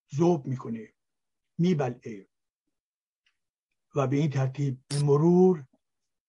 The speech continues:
از این نقطه تا اون نقطه‌ای که خورشید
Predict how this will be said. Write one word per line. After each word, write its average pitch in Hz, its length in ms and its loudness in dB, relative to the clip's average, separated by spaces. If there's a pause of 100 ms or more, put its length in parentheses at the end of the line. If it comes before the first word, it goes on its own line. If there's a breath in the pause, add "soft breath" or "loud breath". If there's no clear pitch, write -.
(960)
از 147 240 -4
این 156 180 4
نقطه 135 240 0
تا 156 260 0
اون 180 200 4
نقطه‌ای 156 320 0
که 135 360 -4 (1700)
خورشید 139 540 0